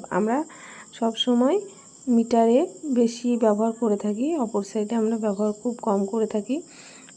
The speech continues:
দেখো ঊনচল্লিশ ইঞ্চিতে এক মিটার। এবার বুঝতে পারলে? এবার দুই হাত, দুই হাত মানে ছত্রিশ ইঞ্চি বা এক গজ কাপড়। যখন আমরা কাপড়ের হিসাব করব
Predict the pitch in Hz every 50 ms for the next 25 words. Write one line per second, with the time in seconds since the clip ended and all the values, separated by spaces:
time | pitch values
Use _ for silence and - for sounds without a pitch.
0 | - - 277 269 247 226 214 - - 233 277 339 - - - - - - - -
1 | - - 247 226 226 220 220 - 240 240 240 240 240 - 247 247 240 247 262 262
2 | 349 427 415 - 180 180 180 - 190 185 180 - 185 190 196 - - - - -
3 | - 214 220 226 240 240 254 247 - - 294 294 277 269 262 240 214 226 - -
4 | - 214 208 226 220 220 208 208 262 277 311 285 - 202 202 190 190 - - -
5 | - - - 247 262 254 240 254 262 262 277 277 294 302 269 - - 277 285 277
6 | - - 285 277 247 - 233 220 214 214 233 226 208 220 240 277 359 359 - -
7 | - - - - - 233 226 208 190 190 - - 175 180 185 180 - - - -
8 | - - - - - - - - 202 175 180 - 175 180 - - - - - -
9 | - - - - - - - - - - - - - 240 220 247 247 254 262 262
10 | 269 262 262 262 240 233 - 240 240 240 240 233 233 233 240 233 220 220 - -
11 | 233 233 226